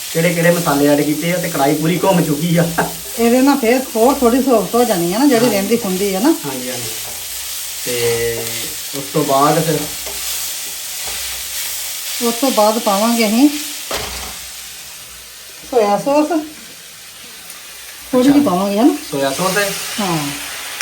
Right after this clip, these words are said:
Speaker 2: ਤੇ ਚਿੱਲੀ ਫਲੇਕਸ ਤੇ ਨਾਲ ਹੀ ਓਰਗੈਨੋ।
Speaker 1: ਚਲੋ ਜੀ।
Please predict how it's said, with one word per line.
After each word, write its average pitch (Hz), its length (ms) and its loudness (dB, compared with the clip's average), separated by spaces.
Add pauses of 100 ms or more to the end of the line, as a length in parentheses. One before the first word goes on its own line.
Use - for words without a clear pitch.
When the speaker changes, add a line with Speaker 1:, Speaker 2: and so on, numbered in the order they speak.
(420)
Speaker 2:
ਤੇ 208 500 0
ਚਿੱਲੀ 247 280 6
ਫਲੇਕਸ 285 420 6 (480)
ਤੇ 254 80 4
ਨਾਲ 226 260 4
ਹੀ 247 80 6
ਓਰਗੈਨੋ। 185 460 2 (760)
Speaker 1:
ਚਲੋ 135 240 -4
ਜੀ। - 60 -8